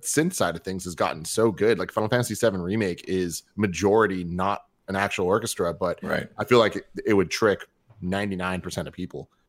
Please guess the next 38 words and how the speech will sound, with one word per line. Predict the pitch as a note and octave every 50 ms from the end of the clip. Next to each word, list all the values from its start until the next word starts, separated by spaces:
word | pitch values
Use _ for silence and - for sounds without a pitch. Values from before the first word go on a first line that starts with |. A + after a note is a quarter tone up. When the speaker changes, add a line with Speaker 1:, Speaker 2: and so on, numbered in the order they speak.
| _ _ _ _ - - -
Speaker 1:
Like, | F#2 F2+ F#2
it | G#2
Speaker 2:
Yeah, | -
Speaker 1:
sounds | - - - A2+ G#2+ G2+ G#2+ B2+
Speaker 2:
yeah. | D3 C#3+
Speaker 1:
so | G#2 - - G#2+ A2 A2+ A2
good. | G2 - F2+ G2+ G#2 - -
Like, | F#2 F#2
even | G#2+ A2 A#2 A2+
choir | - - - G#2+ A2+ A2+ G2 E2+ - - -
effects | C#3+ - F#2 - G#2+ -
<clears throat> | - -
sound | - G2+ A2 G#2+ G2
like | F#2+ F2+ F2+
real | F2+ G2 G#2 F#2
people, | - A2 G#2+ - - D#2 E2 E2
and | D#2+ E2+ E2+ -
they're | - E2+ E2
not. | D#2 F2 G2+ - - - _ _ _ _ _ _ _ _ _ _
Speaker 2:
But | - B2 A#2 A2
for | A2+ A2+
Speaker 1:
Mm-hmm. | G#2 -
Speaker 2:
sure, | - - B2 A#2+ A2+ G#2
a | F2+ F#2
movie | F#2 G2+ G#2 F#2+ F#2 G2 F#2+
like, | F2+ F2+ E2+ E2+ E2 E2 - - - _ -
you | G2 F#2 F2
know, | E2 D#2 D2+ D2 -
a | - F2+
Marvel | F2 F2+ G2 G#2+ A2 F#2 F#2 E2
movie, | E2 E2 D#2+ C#2 C#2+ C#2+ C#2 - - _ _ -
like | E2+ F2 E2
a | D#2+
Thor | - - - G2+ F2+ F2+ E2+
movie, | E2 E2 D#2+ D2 D#2 D2 D2
needs | D#2+ E2 E2 C#2+ -
to | - D#2+
have | D2+ F2 E2 D2 D2 D2+ D2 - -